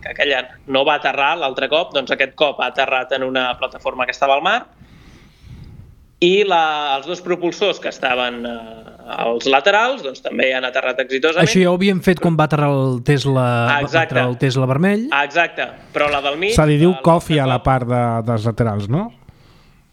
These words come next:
Speaker 1: No, coffee és la que porta la, la càrrega útil.
Speaker 3: Això,
Speaker 1: És
Speaker 3: perdona,
Speaker 1: com
Speaker 3: sí,
Speaker 1: una
Speaker 3: sí, és cert.
Speaker 1: Sí,
Speaker 3: Mhm.
Speaker 1: la coffee és el que, que també,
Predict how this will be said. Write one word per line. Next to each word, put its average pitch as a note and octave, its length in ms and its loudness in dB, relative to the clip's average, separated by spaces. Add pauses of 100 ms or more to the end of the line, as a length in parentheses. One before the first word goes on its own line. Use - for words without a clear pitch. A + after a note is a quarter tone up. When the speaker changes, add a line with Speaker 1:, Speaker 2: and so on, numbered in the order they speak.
(180)
Speaker 1:
No, F#3 240 0
coffee G#3 340 -2
és A3+ 140 -4
la G#3 160 0
que G3 160 0
porta G#3+ 500 0
la, E3 480 0
la C#3+ 160 -2
càrrega F3 300 0
útil. C3+ 260 -6
Speaker 3:
Això, D3+ 280 4
Speaker 1:
És B2+ 60 -2
Speaker 3:
perdona, D3 280 2
Speaker 1:
com C3 80 -2
Speaker 3:
sí, D#3+ 80 4
Speaker 1:
una D#3 80 2
Speaker 3:
sí, D3+ 60 2 (120)
és C3 80 -2
cert. A2 300 -2 (180)
Speaker 1:
Sí, C#3+ 160 0
Speaker 3:
Mhm. A2+ 200 0
Speaker 1:
la C3+ 120 2
coffee D#3+ 260 0
és E3+ 60 -4
el E3+ 100 0
que, D3 160 0
que C3 120 -2
també, D3 420 -2